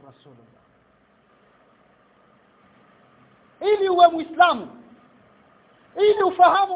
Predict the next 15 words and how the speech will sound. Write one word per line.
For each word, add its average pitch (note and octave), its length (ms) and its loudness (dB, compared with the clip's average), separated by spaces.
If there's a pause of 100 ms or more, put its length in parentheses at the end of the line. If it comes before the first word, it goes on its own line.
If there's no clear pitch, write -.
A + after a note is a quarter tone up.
(120)
Uislamu, F4+ 640 2 (1500)
lazima D#4+ 760 -6 (1500)
ukiri. G3+ 440 -18 (1500)
Ili G4 140 -4
uwe F4+ 180 4
Muislamu, F4 680 -2 (960)
lazima E4 720 -4 (420)
ukiri E4+ 500 -10
kwa F4 180 0
moyo G4 360 4 (1120)
na G#3+ 160 -14
udhihirishe A3 600 -20
kwa G3 160 -18
ulimi. F#3+ 400 -18 (1000)
Allah, E4 500 4